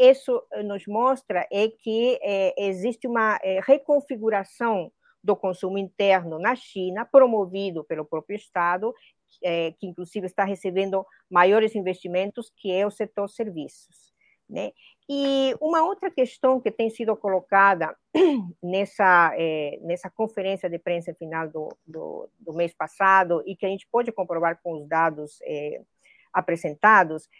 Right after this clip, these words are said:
é a questão da, eh, manutenção da taxa de desemprego,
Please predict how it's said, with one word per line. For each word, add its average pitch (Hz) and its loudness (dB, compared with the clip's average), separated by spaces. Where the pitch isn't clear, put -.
é 240 4
a 254 6
questão 247 2
da, 220 2
eh, 208 0
manutenção 262 2
da 247 0
taxa 220 0
de 226 0
desemprego, 214 0